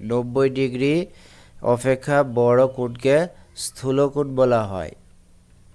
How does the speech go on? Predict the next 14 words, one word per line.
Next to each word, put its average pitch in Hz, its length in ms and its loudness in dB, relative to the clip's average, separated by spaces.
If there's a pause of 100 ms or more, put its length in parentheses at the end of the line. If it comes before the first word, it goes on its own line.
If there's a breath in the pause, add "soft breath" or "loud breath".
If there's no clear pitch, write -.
(1200 loud breath)
এক 123 200 2
মাইল 139 200 4
সমান 147 340 0
কত 139 180 2
কিলোমিটার? 120 720 2
এক 123 220 0
ইঞ্চি 135 400 -4
সমান 135 340 -4
কত 135 200 -4
সেন্টিমিটার? 113 760 -4
এক 117 160 -2
মাইল 131 180 0
সমান 131 360 -2
হলো 131 340 2